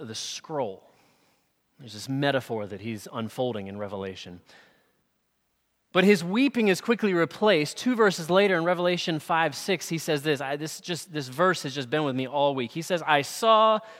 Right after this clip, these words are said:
a lamb standing as though it had been slain." I don't know about you, but many,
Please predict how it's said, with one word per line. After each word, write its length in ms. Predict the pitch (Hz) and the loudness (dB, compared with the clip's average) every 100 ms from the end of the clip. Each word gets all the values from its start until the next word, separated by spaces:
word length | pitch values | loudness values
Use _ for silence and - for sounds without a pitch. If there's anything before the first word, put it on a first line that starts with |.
| - | -4
a 140 | 165 143 | 2 4
lamb 800 | 143 165 214 196 143 139 147 - - - - _ _ - | 6 4 6 4 4 2 -2 -6 -20 -20 -20 _ _ -14
standing 880 | - - - 190 196 160 113 101 113 - _ _ _ _ _ _ _ - | -10 -4 2 4 6 4 0 -4 -8 -14 _ _ _ _ _ _ _ 0
as 200 | 151 139 | 2 6
though 180 | 175 | 6
it 80 | 160 | 6
had 140 | 156 143 | 4 0
been 180 | 139 | 0
slain." 540 | 127 - 151 139 104 90 92 _ _ _ _ _ _ _ _ _ _ _ _ _ _ | -2 -2 2 2 0 -6 -18 _ _ _ _ _ _ _ _ _ _ _ _ _ _
I 120 | 107 123 | -2 0
don't 100 | 143 | 2
know 60 | |
about 260 | 147 143 - | 2 2 2
you, 160 | 135 | -2
but 140 | 127 120 | -2 -2
many, 420 | 127 135 135 | -2 -2 -2